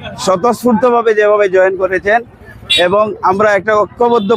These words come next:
প্রয়াস চালাচ্ছি যাতে সবাই মিলে সোনাইকে থেকে ড্রাগসকে বিদায় দিতে পারি, তার জন্য। আর আজকে থেকে শুরু হয়েছে, আজকে শেষ না, আজকে থেকে শুরু হয়েছে সেটা। আর এই আন্দোলন অব্যাহত থাকবে। আমরা,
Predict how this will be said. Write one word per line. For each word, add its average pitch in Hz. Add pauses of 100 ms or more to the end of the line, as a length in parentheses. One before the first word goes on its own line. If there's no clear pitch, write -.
প্রয়াস 202
চালাচ্ছি 208 (480)
যাতে 180 (120)
সবাই 254
মিলে 226 (100)
সোনাইকে 196 (520)
থেকে 202 (100)
ড্রাগসকে 190
বিদায় 180
দিতে 196
পারি, 220 (800)
তার 196
জন্য। 185 (100)
আর 185
আজকে 233
থেকে 247 (120)
শুরু 202 (100)
হয়েছে, 233 (600)
আজকে 190 (120)
শেষ 226 (140)
না, 233 (680)
আজকে 208
থেকে 226 (120)
শুরু 208
হয়েছে 208
সেটা। 143 (1000)
আর 196
এই 214
আন্দোলন 220 (100)
অব্যাহত 220 (140)
থাকবে। 208 (540)
আমরা, 196